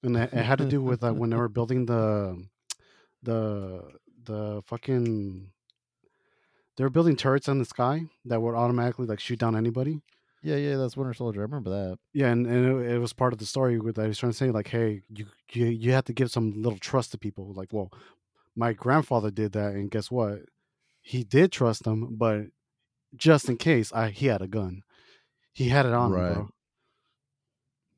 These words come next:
Speaker 2: <laughs>
Speaker 1: But yeah. Um,
Speaker 2: Do you have,
Speaker 1: I'll
Speaker 2: uh, another quote from, um,
Speaker 1: Yeah, yeah, yeah. So, um,
Speaker 2: um,
Speaker 1: Austin
Speaker 2: yeah, from,
Speaker 1: Powers.
Speaker 2: uh, Austin Powers, yeah.
Speaker 1: Yeah.
Speaker 2: <laughs>
Speaker 1: So, going back to,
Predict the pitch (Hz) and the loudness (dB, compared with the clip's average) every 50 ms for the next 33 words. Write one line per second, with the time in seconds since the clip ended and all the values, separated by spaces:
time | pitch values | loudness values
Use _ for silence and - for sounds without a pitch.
0 | _ _ _ _ _ _ - - - _ - - - - 127 - - - - _ | _ _ _ _ _ _ -20 -20 -18 _ -16 -16 -14 -14 -14 -12 -12 -14 -14 _
1 | _ - _ - 131 123 123 113 92 - - _ _ _ _ _ _ _ _ _ | _ -14 _ -2 -2 0 0 0 -2 -4 -10 _ _ _ _ _ _ _ _ _
2 | _ _ _ _ _ _ _ - 117 117 113 113 113 107 101 98 120 110 104 104 | _ _ _ _ _ _ _ -6 -4 -2 -2 -2 -4 -4 -2 0 0 2 4 4
3 | 104 101 98 95 92 85 80 95 95 101 98 98 92 - - 101 98 71 - - | 2 2 2 2 0 0 -2 -2 -2 0 -2 -2 -4 -4 -2 -4 -4 -4 -4 -4
4 | 101 95 95 95 92 90 87 87 85 85 85 82 82 82 85 92 92 - _ _ | -4 -4 -4 -4 -4 -4 -4 -4 -6 -8 -10 -12 -12 -14 -14 -16 -18 -20 _ _
5 | _ _ _ _ _ _ _ _ _ _ _ _ _ _ - 151 131 113 107 107 | _ _ _ _ _ _ _ _ _ _ _ _ _ _ -2 0 0 2 0 -2
6 | 90 - - _ _ _ _ _ _ - - - 147 123 120 117 117 113 113 107 | -4 -6 -10 _ _ _ _ _ _ -12 -6 -2 0 0 2 2 0 0 0 -2
7 | 104 95 90 87 87 87 87 87 87 87 85 85 85 85 82 82 82 80 76 - | -4 -4 -6 -8 -8 -10 -10 -12 -12 -12 -12 -12 -12 -12 -12 -14 -14 -16 -18 -14
8 | - - 123 120 - - 110 - 98 90 92 87 85 82 85 82 82 82 82 - | -4 0 0 0 0 0 -2 -2 -4 -4 -4 -6 -8 -8 -8 -8 -8 -10 -8 -6
9 | - 104 107 - 117 - 120 95 87 85 95 92 85 78 76 127 110 - _ _ | -4 -4 -4 -6 -6 -8 -6 -6 -6 -4 -4 -4 -4 -4 -2 -4 -4 -4 _ _
10 | - - - - - 147 - 156 156 - - - 147 127 120 - - - _ _ | -20 -20 -8 -4 -4 -2 0 0 0 0 0 0 0 0 0 0 -4 -10 _ _
11 | _ _ - 160 135 131 131 135 147 143 135 139 135 135 - - - 135 127 127 | _ _ -18 -10 -6 -4 -2 -2 -2 -2 0 0 -2 -2 -2 -4 -2 0 2 2